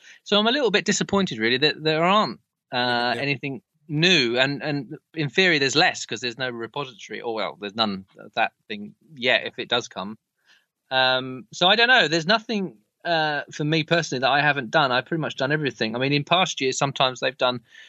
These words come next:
Speaker 1: sort of Q and A's with art and design, and, uh, some of the backstage tours have included, um, some sort of backstage, uh, displays and things. So, you know, I mean, any add-ons they do, I'm interested in. You know, and, and things may evolve. There may be things coming up that we don't know about yet.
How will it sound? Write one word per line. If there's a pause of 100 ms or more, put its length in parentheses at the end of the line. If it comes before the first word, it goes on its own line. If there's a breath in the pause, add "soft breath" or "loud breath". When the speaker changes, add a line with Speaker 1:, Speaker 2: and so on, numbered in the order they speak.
(120)
Speaker 1:
sort
of
Q
and
A's
with
art
and
design,
and,
uh,
some
of
the
backstage
tours
have
included, (160)
um,
some
sort
of
backstage, (500 soft breath)
uh,
displays
and
things.
So,
you
know,
I
mean,
any
add-ons
they
do,
I'm
interested
in.
You
know,
and,
and
things
may
evolve.
There
may
be
things
coming
up
that
we
don't
know
about
yet.